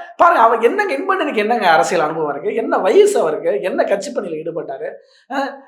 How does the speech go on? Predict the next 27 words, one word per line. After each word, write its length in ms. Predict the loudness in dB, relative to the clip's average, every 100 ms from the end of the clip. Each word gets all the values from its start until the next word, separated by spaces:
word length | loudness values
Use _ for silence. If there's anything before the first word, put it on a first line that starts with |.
| _
இப்படி 680 | -20 -20 _ -8 -2 -2 -2
இருக்க, 240 | -4 -4
இதுதான் 680 | -6 -10 -8 -2 2 6 4
அவங்களுடைய 300 | 4 4 4
ஆக்டோபஸ் 640 | 4 4 2 2 -2 -6
ம-, 240 | -8 -8 -10 _ _ _ _ 0
ஆக்டோபஸ் 560 | 0 4 4 4 2
மாதிரி 220 | 0 0
மொத்த 240 | 0 -2 -2
கட்சி 280 | -4 -2 0
ஆக்குபை 320 | 0 0 -2
பண்றது 340 | -2 -4 -4
இருக்கு 200 | -4 -6
இல்லையா? 180 | -4 -4
இப்படியான 500 | -4 -8 0 0 0
மனநிலை, 680 | -2 -2 -2 -4 -8 -18 _ _ -10
அது 180 | -2 2
அதிகாரத்திலும் 680 | 4 4 4 2 0 -6 -6
இப்படிதான் 240 | 0 0 0
இருப்பாங்க. 300 | -2 -4 -6 -14 -20 -20 -2
அதுதான் 440 | 2 4 4 4
இன்னைக்கு 240 | 2 -2 -2
வந்து 160 | -4
ஒரு 160 | -6 -2
பள்ளி 340 | -2 0 -2
கல்வித்துறை 540 | 0 -2 -2 -6 -2 2
அம-, 680 | 2 2 4 4 4 0